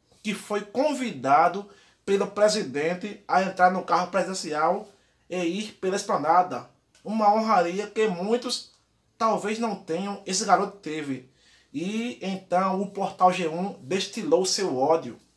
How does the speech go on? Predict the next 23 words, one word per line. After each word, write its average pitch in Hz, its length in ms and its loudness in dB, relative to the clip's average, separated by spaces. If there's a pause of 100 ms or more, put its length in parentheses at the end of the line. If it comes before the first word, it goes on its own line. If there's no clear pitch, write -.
(440)
contra 214 540 -2 (800)
um 156 100 -6
garoto 156 520 -2
inocente, 147 720 -6 (500)
chamando 165 520 -2
de 175 80 -8
moleque 165 680 2
imbecil. 165 680 -2 (360)
Vai 131 260 2
se - 140 -6
alfabetizar. 165 760 2 (560)
Então 185 320 0
a 214 40 4
pergunta 233 380 -4
é 208 40 -2
essa, 190 140 -6
pessoal. 127 440 -6 (160)
Algum 233 340 4
advogado 156 960 -2 (960)
foi 190 220 -6
contratado 185 720 -2 (260)
para 156 200 4
defender 147 500 -4